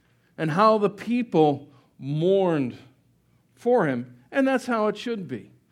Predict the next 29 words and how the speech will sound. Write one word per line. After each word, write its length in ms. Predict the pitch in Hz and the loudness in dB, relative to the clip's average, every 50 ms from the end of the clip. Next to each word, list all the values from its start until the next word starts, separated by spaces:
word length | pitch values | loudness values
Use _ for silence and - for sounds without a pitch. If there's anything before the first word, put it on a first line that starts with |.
| _ _ - | _ _ -8
I 40 | 175 | -4
mean, 120 | 185 175 170 | -2 0 2
Moses 440 | 185 202 208 190 175 196 185 175 | 2 2 2 0 0 -4 -6 -4
was 160 | 175 180 175 180 | -6 -6 -6 -6
a 60 | 165 | -6
great 300 | 147 147 147 156 151 156 | -4 -2 -2 -2 -2 -4
servant 420 | - - 151 151 151 147 160 160 | -8 -8 -8 -8 -8 -8 -10 -10
of 80 | 165 156 | -10 -8
the 80 | 156 | -6
Lord, 420 | 151 135 131 131 139 147 151 151 - - _ _ _ _ _ _ - | -6 -4 -2 -2 -2 -2 -4 -6 -10 -20 _ _ _ _ _ _ -6
doing 580 | 117 139 147 160 175 185 185 185 180 185 180 - | 0 2 4 4 4 4 2 0 -2 -4 -6 -8
everything 540 | - 127 151 165 180 180 170 180 196 190 180 | -4 -2 2 2 4 2 2 0 -2 -4 -4
that 120 | 165 156 | -4 -2
he 140 | 156 165 175 | -2 -2 -2
knew 480 | 170 151 143 147 160 175 190 196 208 202 | -2 -4 -2 0 2 4 4 4 2 0
to 180 | 202 - 190 | -4 -6 -10
do, 400 | 156 135 160 170 185 214 226 226 - - _ _ _ _ _ _ _ _ _ _ _ | -6 -2 0 0 0 0 -2 -6 -10 -14 _ _ _ _ _ _ _ _ _ _ _
following 480 | _ - 147 160 165 165 165 170 165 | _ -4 -2 0 0 0 0 0 0
what 160 | 165 165 160 165 | -2 -2 -2 -2
the 80 | 151 | -2
Lord 340 | 143 143 151 165 175 165 170 | -2 0 0 0 0 -2 -4
told 260 | - 170 165 180 180 | -4 -2 -2 -2 -2
him 140 | 185 180 175 | -2 -4 -6
to 120 | 170 - 156 | -8 -10 -8
do. 360 | 135 160 175 208 247 254 - - - _ _ _ _ _ _ _ _ _ _ _ _ _ _ _ _ _ _ _ _ _ _ _ _ _ _ _ _ _ _ _ _ _ _ _ _ _ _ _ _ _ _ _ _ _ _ _ _ _ _ _ _ _ _ _ _ _ _ _ _ _ _ | -4 -2 -2 -2 -2 -4 -8 -14 -20 _ _ _ _ _ _ _ _ _ _ _ _ _ _ _ _ _ _ _ _ _ _ _ _ _ _ _ _ _ _ _ _ _ _ _ _ _ _ _ _ _ _ _ _ _ _ _ _ _ _ _ _ _ _ _ _ _ _ _ _ _ _
It 120 | - 240 | 2 4
also, 420 | 254 262 269 269 269 262 247 233 220 | 6 6 6 4 4 4 4 4 2
Deuteronomy 720 | 180 175 226 240 226 226 233 233 240 240 233 214 208 214 | 2 0 0 0 0 -2 -2 0 0 0 0 0 0 0
also 540 | 220 254 262 233 - 254 233 220 220 196 | 0 -2 -2 -2 0 0 2 2 0 -2